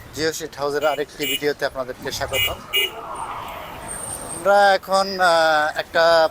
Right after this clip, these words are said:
পার্সেল রেডি করতেছি। ওই যে এই পার্সেলটা যাবে হচ্ছে কক্সবাজার। তো গতকালকে, না, দুই দিন আগে আমাদেরকে এক ভাই ফোন দিছিল। এই যে এই ভাই ফোন দিছিল যে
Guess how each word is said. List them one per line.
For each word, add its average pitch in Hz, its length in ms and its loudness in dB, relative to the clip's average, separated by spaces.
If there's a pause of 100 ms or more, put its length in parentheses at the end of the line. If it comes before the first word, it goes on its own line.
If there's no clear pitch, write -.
পার্সেল 170 340 2
রেডি 160 200 0
করতেছি। 151 500 -2
ওই 143 160 -2
যে 147 220 -4 (680)
এই 135 140 -4
পার্সেলটা 165 440 0
যাবে 151 260 2
হচ্ছে 147 300 -4 (100)
কক্সবাজার। 147 560 0 (880)
তো 131 180 0
গতকালকে, 208 960 6 (140)
না, 143 140 2
দুই 233 160 0
দিন 226 160 0
আগে 208 180 4
আমাদেরকে 170 400 0
এক 160 180 2
ভাই 147 120 2
ফোন 143 200 -10
দিছিল। 175 300 -2
এই 151 100 0
যে 139 100 -8
এই 220 260 0
ভাই 190 200 2
ফোন 147 220 -10
দিছিল 143 360 -2 (920)
যে 143 120 0